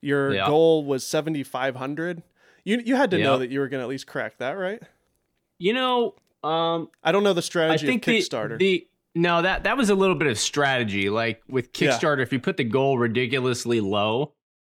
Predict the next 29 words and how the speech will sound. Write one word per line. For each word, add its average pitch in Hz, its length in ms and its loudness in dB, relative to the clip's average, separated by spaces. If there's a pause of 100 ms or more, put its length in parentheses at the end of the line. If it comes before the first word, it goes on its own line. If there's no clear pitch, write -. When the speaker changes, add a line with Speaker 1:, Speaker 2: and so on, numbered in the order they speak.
(540)
Speaker 2:
the 120 480 0
algor-, 123 540 0
<laughs> - 20 -
the, 123 360 -2 (200)
it's 139 160 -4
funny, 147 320 0
everybody 185 500 0
has 170 180 0
an 139 80 0
algorithm. 113 640 0
So 117 160 -2
Kickstarter 175 600 2
has 147 140 0
Speaker 1:
<laughs> - 20 -4
Speaker 2:
their 131 140 0
own 147 200 2
algorithm, 139 760 0
and 135 300 -2
to 151 100 -2
game 190 580 2
the 170 180 2
algorithm, 143 800 0 (380)
you 135 140 2
have 151 220 0
to 147 60 -2
put 156 360 -2
a 135 80 0
ridiculously 160 1000 0
low, 147 800 2